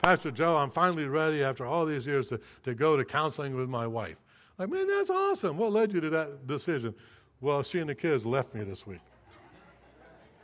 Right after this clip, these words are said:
Say, "Dude, where were you two years ago, three years ago?" Many times we wait till it's too late. We wait until the doctor says, "You better change it, you're gonna die."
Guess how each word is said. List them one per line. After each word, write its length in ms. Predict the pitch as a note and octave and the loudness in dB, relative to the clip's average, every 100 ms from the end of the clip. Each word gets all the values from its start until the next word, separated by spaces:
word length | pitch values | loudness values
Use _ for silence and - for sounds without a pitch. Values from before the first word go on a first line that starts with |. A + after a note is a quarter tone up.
| - - - - - - _ - _ _ _ _ | -20 -20 -20 -20 -20 -20 _ -20 _ _ _ _
Say, 100 | E3 | -8
"Dude, 300 | C3 E4 C#4 | 0 2 4
where 160 | E3+ A#3+ | 4 4
were 120 | C4 | 2
you 180 | A#3 F3+ | 0 0
two 320 | - - B3 | -2 -4 0
years 240 | A3 A3 F3+ | 2 2 2
ago, 260 | C#3+ C#3 | 2 2
three 240 | C3+ A3 A#3 | 0 -2 0
years 240 | F3+ A#2+ | 0 0
ago?" 320 | B2 A#2+ F#2+ - _ _ _ - | 0 0 -2 -8 _ _ _ 0
Many 200 | F#3 B3 | 2 4
times 220 | F3 F#3 | 6 6
we 120 | F3 | 6
wait 240 | E3+ G#3 G#3+ | 8 6 6
till 140 | F3+ | 4
it's 100 | E3 | 2
too 180 | - E3 | 0 0
late. 300 | D3+ A3+ B2+ | 2 2 2
We 100 | D#3+ | 2
wait 200 | E3 F#3+ | 4 4
until 160 | D3 D3+ | 4 2
the 60 | |
doctor 380 | C#3 E3 G3 D#3 | 6 4 4 0
says, 320 | - D3+ B2 | -2 -2 -2
"You 140 | D#3 A3+ | -2 2
better 180 | A#3+ E3 | 4 6
change 280 | G3 G3+ | 6 6
it, 80 | D3+ | 4
you're 100 | F#3+ | 4
gonna 200 | F3+ C#3 | 4 2
die." 520 | A#2+ E3 B3+ G3 G#2+ | 6 10 12 10 6